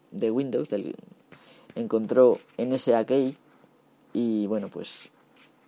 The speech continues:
si vais a la página esta, buscáis simplemente el software de Microsoft es malware, eh, veréis que tiene enlaces y que está todo muy bien documentado, al contrario que este podcast en el cual todos son suposiciones.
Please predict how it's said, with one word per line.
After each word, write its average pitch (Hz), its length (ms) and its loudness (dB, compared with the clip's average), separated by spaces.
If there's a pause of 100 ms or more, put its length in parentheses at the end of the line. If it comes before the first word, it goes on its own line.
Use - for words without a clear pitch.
(640)
si - 160 0
vais 135 180 4
a 165 40 2
la 139 100 2
página 131 260 -2
esta, - 320 -4 (920)
buscáis 135 580 4
simplemente 117 920 0 (240)
el 110 100 -4
software 131 320 0
de 120 120 2
Microsoft 113 360 -4 (100)
es 117 200 -4
malware, 120 460 0 (720)
eh, 107 340 0 (1000)
veréis 113 320 0
que 135 100 0
tiene 123 180 0
enlaces 131 540 0
y - 40 -12
que 113 40 -14
está 127 160 2
todo 123 160 4
muy 123 140 2
bien 120 140 2
documentado, 110 520 -2
al 107 120 -2
contrario 120 340 2
que 120 80 2
este 123 180 -4
podcast 131 380 -4
en 110 60 -6
el 104 140 -4
cual 123 260 2
todos 123 300 2
son 120 160 -8
suposiciones. 120 840 -6